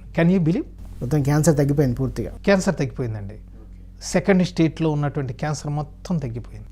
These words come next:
Speaker 1: ఎలా జరిగింది? ఏ, నాకు నమ్మకాలు వద్దండి, నా గురువులు వద్దు, ఈ అవతారాలు, పత్రి-,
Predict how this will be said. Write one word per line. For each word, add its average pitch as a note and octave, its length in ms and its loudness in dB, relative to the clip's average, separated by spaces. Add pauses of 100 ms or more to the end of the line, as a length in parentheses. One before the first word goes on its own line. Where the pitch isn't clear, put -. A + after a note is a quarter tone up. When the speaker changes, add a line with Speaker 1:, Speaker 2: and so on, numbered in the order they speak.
Speaker 1:
ఎలా B3 140 12
జరిగింది? E3 420 6 (460)
ఏ, F3+ 60 6
నాకు F3+ 200 8
నమ్మకాలు F#3 380 6
వద్దండి, C3+ 340 0 (140)
నా E3 80 2
గురువులు D#3+ 360 6
వద్దు, B2 220 -2 (440)
ఈ E3+ 220 6
అవతారాలు, D#3+ 560 4
పత్రి-, D3 400 -4